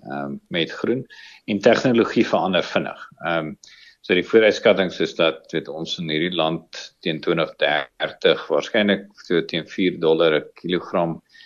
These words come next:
waterstof sal kan vervaardig. As jy sê dit is dieselfde energie, weet, of afstand van, kom ons noem dit vyf kilogram van,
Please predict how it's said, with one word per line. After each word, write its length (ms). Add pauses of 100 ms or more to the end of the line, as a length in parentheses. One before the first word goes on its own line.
(160)
waterstof 520
sal 200
kan 200
vervaardig. 640 (460)
As 180
jy 80
sê 240
dit 140
is 160
dieselfde 800
energie, 640 (280)
weet, 400
of 180
afstand 640
van, 280 (520)
kom 100
ons 180
noem 100
dit 120
vyf 300
kilogram 480
van, 360